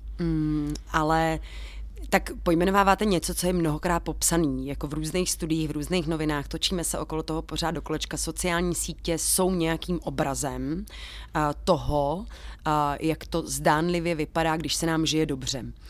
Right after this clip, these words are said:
A, a to vlastně samozřejmě v našich hlavách může vyvolávat představu, že my si pak dobře nežijeme. A, a to je nějaký tlak. A to, že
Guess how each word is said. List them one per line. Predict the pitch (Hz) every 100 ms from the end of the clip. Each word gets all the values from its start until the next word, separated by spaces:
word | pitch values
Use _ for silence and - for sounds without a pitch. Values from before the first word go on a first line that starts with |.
| - - - -
A, | 147 139
a | 139 175
to | -
vlastně | 170 170 -
samozřejmě | 170 170 160 170 175
v | 147
našich | 160 - 190
hlavách | 156 165 165 165
může | 175 165 170
vyvolávat | 151 156 156 165
představu, | - 156 - 160
že | 156
my | 151 143
si | -
pak | 160 156
dobře | 143 135
nežijeme. | 139 123 135 123 120 - - - - - -
A, | 151 143 -
a | -
to | 202
je | 185
nějaký | 165 147 147 135
tlak. | 135 120 - - - - - -
A | 160 151
to, | - 160
že | 165 165 151